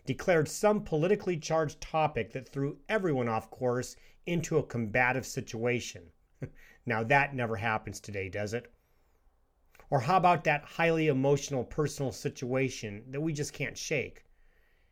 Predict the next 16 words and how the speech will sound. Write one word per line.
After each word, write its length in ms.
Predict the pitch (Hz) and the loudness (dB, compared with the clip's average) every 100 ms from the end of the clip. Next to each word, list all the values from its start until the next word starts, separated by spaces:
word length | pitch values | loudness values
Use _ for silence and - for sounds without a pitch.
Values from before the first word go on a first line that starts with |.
| - - - | -20 -20 -2
In 100 | 165 | 4
my 240 | 165 151 - | 6 4 4
own 240 | 185 190 | 4 6
life, 340 | 143 120 113 | 6 4 2
it's 140 | 123 - | -2 -2
been 240 | 143 123 | 0 0
times 400 | 117 135 127 117 | -2 -2 0 0
of 140 | 107 104 | -4 -4
worry 480 | 110 123 135 147 | 0 0 0 -2
and 100 | 113 | -4
caring 480 | 101 - 117 120 131 | -4 -2 0 0 -2
for 200 | 123 113 | -6 -8
family 380 | 101 113 113 120 | -6 -6 -2 -2
members 360 | 117 117 113 92 | 0 0 -2 -4
in 100 | 95 | -12
crisis, 720 | - 127 131 - 151 - | -2 0 0 -4 -8 -10